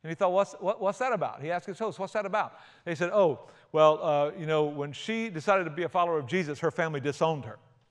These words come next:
When she became a follower of Christ, they threw her out of the family. They said, 'Your faith is putting us in danger, so you got to go.'"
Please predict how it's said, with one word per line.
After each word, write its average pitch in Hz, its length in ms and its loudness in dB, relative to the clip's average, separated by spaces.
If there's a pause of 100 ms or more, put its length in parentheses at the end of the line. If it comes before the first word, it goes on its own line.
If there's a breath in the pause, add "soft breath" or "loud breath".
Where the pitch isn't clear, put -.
(1200)
When 123 120 -12
she 185 140 -8
became 170 280 -4
a 147 40 -10
follower 165 240 2
of 143 80 -4
Christ, 147 300 0
they 151 100 -2
threw 160 200 -4
her 165 80 2
out 156 160 0
of 151 40 -4
the 147 80 -4
family. 139 300 -4
They 143 100 -6
said, 143 220 -10
'Your 208 120 -2
faith 185 260 -6
is 143 100 -10
putting 160 200 -6
us 151 140 -2
in 156 120 -6
danger, 147 280 0
so 127 140 -10
you 131 120 -8
got 139 200 -4
to 101 80 -16
go.'" 117 280 -8